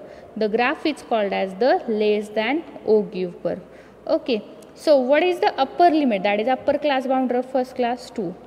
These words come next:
Then for second class, four. Then six, eight, ten, twelve, fourteen, and last is sixteen. Take upper class boundary, that is upper limit on x-axis, and the frequency, sorry, L C F value on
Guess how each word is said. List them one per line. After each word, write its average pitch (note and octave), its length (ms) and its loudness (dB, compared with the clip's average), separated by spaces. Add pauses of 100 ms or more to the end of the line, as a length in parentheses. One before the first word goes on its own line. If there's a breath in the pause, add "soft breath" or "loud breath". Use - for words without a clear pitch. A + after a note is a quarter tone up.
Then A#3+ 340 0
for C4+ 260 2
second C#4 400 0
class, C4+ 340 0
four. A3 320 2 (380 loud breath)
Then G#3+ 200 2
six, - 480 -4 (200)
eight, B3 480 4
ten, A#3 460 2
twelve, A#3 460 0
fourteen, A3+ 380 -2
and G#3 180 -6
last G3 320 -8
is F#4 220 0 (300 loud breath)
sixteen. F#3+ 680 -6
Take F4 240 0
upper D4+ 360 2
class B3+ 280 0
boundary, G3+ 300 -2
that G3+ 200 -2
is A3 80 -2
upper A#3+ 280 -2
limit A3 340 -4
on C#4+ 320 -2
x-axis, B3+ 840 -2
and G3+ 360 -2 (340 loud breath)
the A3 80 -4
frequency, D#4 840 0 (680)
sorry, G3 360 -4
L B3+ 200 6
C E4+ 200 0
F - 140 0
value C4 500 0
on B3+ 300 -2